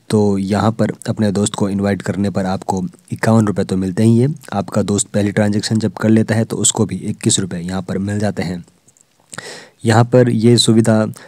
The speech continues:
लेने के लिए आपको अपना जो ये कोड मिलता है उसको अपने दोस्त को देना ज़रूरी होता है, रेफरल कोड जिसको कहते हैं, तभी आप अर्निंग कर पाओगे। और जब आपका दोस्त Google Pay पर ज्वाइन हो जाता है तो उसके अट्ठाईस दिन के अंदर अंदर उसको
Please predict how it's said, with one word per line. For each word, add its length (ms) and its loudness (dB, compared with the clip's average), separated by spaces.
लेने 220 4
के 100 2
लिए 120 4
आपको 400 0
अपना 380 -2
जो 240 0
ये 60 -2
कोड 220 2
मिलता 280 0
है 140 2
उसको 200 2
अपने 180 -2
दोस्त 240 -4
को 140 -4
देना 240 -4
ज़रूरी 340 0
होता 240 4
है, 120 2
रेफरल 320 -2
कोड 240 0
जिसको 260 0
कहते 260 -2
हैं, 100 0
तभी 220 4
आप 160 2
अर्निंग 360 0
कर 200 0
पाओगे। 360 -4
और 140 0
जब 160 2
आपका 280 0
दोस्त 260 -4
Google 340 0
Pay 160 0
पर 200 -2
ज्वाइन 240 2
हो 80 2
जाता 240 2
है 60 4
तो 120 -2
उसके 220 -2
अट्ठाईस 360 2
दिन 140 2
के 120 -2
अंदर 240 0
अंदर 300 -2
उसको 300 -2